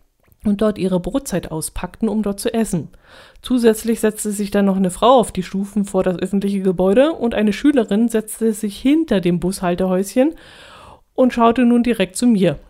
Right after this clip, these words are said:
Und ich wurde dann echt wütend auf den Owner und ich dachte mir, „Weißt du was, du Säckel,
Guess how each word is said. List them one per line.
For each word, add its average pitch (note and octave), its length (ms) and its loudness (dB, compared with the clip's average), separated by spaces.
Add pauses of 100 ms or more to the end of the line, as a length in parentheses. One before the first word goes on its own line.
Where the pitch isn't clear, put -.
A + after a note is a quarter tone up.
(220)
Und G#3 140 -2
ich G3+ 140 -4
wurde A#3 240 0
dann G#3+ 260 0
echt - 500 -4
wütend G#3+ 360 -2
auf E3+ 100 -8
den D3+ 160 -4
Owner F#3+ 420 0 (680)
und A3+ 120 4
ich A3 160 -2
dachte G3+ 300 0
mir, F#3 160 4
„Weißt F3+ 240 -2
du E3+ 100 -2
was, G3+ 200 0
du F3+ 100 -6
Säckel, F3+ 480 -4